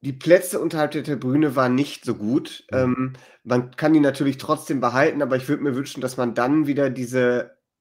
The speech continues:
Speaker 1: Erhöhung nimmt, die man für die Stehplätze damals
Speaker 2: Mhm.
Speaker 1: verwendet hat, weil es war wirklich, äh, so Käse, dass wir weder was vom Entrance noch vom Mad Wrestling was mitbekommen haben.
Speaker 2: Ja.
Speaker 1: Und das ist natürlich blöd.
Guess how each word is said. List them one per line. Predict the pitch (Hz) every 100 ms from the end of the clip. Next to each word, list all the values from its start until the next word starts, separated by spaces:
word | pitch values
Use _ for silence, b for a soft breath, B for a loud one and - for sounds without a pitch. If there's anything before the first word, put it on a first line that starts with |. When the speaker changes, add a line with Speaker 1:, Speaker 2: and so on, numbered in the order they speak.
| _
Speaker 1:
Erhöhung | 127 120 143 160 135 110
nimmt, | 104 107
die | 110
man | 107 107
für | 110
die | 110
Stehplätze | - 131 131 110 - 104
damals | 98 101 101 104
Speaker 2:
Mhm. | 110
Speaker 1:
verwendet | - 104 101 101 98
hat, | 113 143 B B B B _
weil | 98 117 117
es | 113 113
war | 120 110
wirklich, | 131 131 127 127 -
äh, | 110 113 101 110
so | 104 151
Käse, | - 120 110 110
dass | 110 -
wir | 110 95
weder | 135 160 143
was | 127 127
vom | 117
Entrance | 117 131 123 107 120
noch | 123
vom | - 120
Mad | 117 120 113
Wrestling | 104 - 95
was | 95 95
mitbekommen | 95 - 98 98 90
haben. | 95 95
Speaker 2:
Ja. |
Speaker 1:
Und | 98
das | 107
ist | 110 -
natürlich | 101 107 98 -
blöd. | 101 95 87